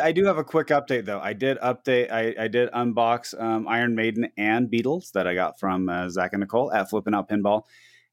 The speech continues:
And, oh my gosh, that game is awesome.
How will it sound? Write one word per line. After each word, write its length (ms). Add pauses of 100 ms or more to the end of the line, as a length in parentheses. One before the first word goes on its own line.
(100)
And, 440 (360)
oh 260
my 240
gosh, 420
that 160
game 200
is 100
awesome. 380